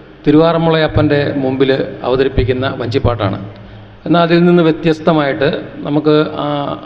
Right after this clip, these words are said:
ആലപ്പുഴ ജില്ലയിലെ അമ്പലപ്പുഴ കുട്ടനാട് ശൈലിയിലുള്ള ഒരു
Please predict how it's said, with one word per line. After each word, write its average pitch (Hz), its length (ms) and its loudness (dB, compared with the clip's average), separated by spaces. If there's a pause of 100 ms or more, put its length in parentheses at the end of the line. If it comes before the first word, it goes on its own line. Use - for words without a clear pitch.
(100)
ആലപ്പുഴ 165 360 -2
ജില്ലയിലെ 147 420 4 (220)
അമ്പലപ്പുഴ 139 400 2 (1080)
കുട്ടനാട് 160 460 0
ശൈലിയിലുള്ള 143 420 2 (100)
ഒരു 143 100 4